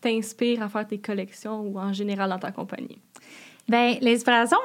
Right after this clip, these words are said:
Speaker 2: vient vraiment à tout moment.
Speaker 1: Ouais.
Speaker 2: Tu serais surprise de savoir à quel point et à quel nombre de bijoux j'ai dessiné sur l'application Snapchat avec mon doigt.
Speaker 1: Sur Snapchat ?
Speaker 2: Ben oui, parce que, genre, si je suis à une place que j'ai pas un crayon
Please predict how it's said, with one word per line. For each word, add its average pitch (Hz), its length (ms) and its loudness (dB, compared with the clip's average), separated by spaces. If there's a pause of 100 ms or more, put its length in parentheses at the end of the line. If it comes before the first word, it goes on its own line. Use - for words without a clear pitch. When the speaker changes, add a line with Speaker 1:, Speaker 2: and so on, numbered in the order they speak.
Speaker 2:
vient 240 240 6
vraiment 226 400 6
à 202 100 2
tout - 240 0
moment. 202 480 4
Speaker 1:
Ouais. 226 300 4 (260)
Speaker 2:
Tu - 220 -2
serais 262 260 2
surprise 262 380 2
de 294 80 4
savoir 254 300 6
à 320 60 2
quel 240 240 2
point 254 380 4 (320)
et 240 160 4
à 220 60 6 (200)
quel 277 240 6
nombre 277 300 4
de 262 80 4
bijoux 233 400 4
j'ai 247 160 4
dessiné 254 680 4
sur 240 260 0
l'application 226 540 4
Snapchat 233 400 2
avec 247 240 4
mon 208 180 6
doigt. 208 320 4
Speaker 1:
Sur 285 140 6
Snapchat ? 320 680 2
Speaker 2:
Ben 330 420 6
oui, 320 140 6 (140)
parce 311 280 2
que, 320 120 0 (880)
genre, 311 220 6 (100)
si 392 80 6
je 427 60 6
suis 480 180 4
à - 20 4
une 240 140 4
place 311 400 4
que 320 100 4
j'ai 269 140 4
pas 294 180 4
un 403 60 2
crayon 247 320 2